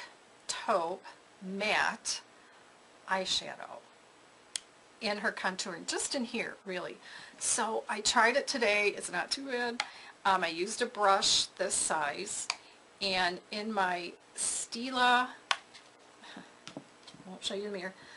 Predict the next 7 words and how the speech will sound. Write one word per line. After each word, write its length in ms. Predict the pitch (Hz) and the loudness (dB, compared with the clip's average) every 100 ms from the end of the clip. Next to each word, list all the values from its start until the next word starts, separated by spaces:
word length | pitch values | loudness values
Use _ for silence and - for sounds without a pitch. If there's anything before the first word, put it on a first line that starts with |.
| - | -14
in 120 | 208 | -8
my 160 | 208 190 | -2 0
Stila 600 | 190 - 247 262 247 202 | 0 -2 -4 0 2 2
Mind 600 | 190 196 208 220 233 247 - - - - - - - | 2 4 4 2 -2 -4 -12 -20 -20 -20 -20 -10 2
eyeshadow, 760 | 190 190 - 196 180 170 180 - | 2 4 2 2 2 0 0 -2
I 80 | 190 | -6
used 400 | 190 196 190 - | -4 -6 -6 -8